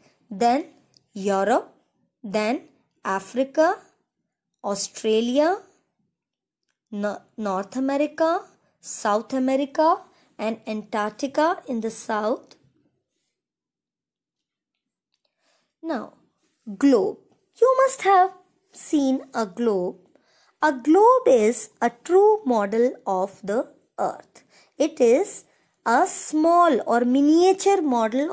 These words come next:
of the earth. Now, why it is called the true model of the earth? Its shape is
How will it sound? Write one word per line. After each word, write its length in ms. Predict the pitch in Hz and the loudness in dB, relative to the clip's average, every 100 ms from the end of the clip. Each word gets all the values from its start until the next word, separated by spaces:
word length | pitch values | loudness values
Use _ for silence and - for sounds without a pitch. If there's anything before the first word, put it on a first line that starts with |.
| 196 | -4
of 160 | 190 185 | -6 -4
the 200 | 220 - _ _ - | -4 -4 _ _ -8
earth. 420 | 226 - - _ - _ _ _ _ _ _ | -6 -6 -10 _ -20 _ _ _ _ _ _
Now, 300 | 269 262 - - | -4 -4 -4 -12
why 260 | 226 311 587 622 | -2 2 4 4
it 100 | - | 4
is 200 | 359 - | 0 0
called 360 | - 262 269 | 2 4 4
the 100 | 254 | 2
true 440 | 285 - 339 403 415 | 0 0 4 4 6
model 340 | 302 233 240 | 4 4 2
of 220 | 214 190 | 2 0
the 140 | 190 202 - | -4 -6 -6
earth? 500 | 196 202 415 - - _ _ _ _ _ _ _ | -4 -2 -4 -8 -20 _ _ _ _ _ _ _
Its 260 | - 427 - | -6 -4 -2
shape 540 | - - 392 466 554 | -2 0 2 2 2
is 420 | 277 214 208 - | 0 0 -2 -8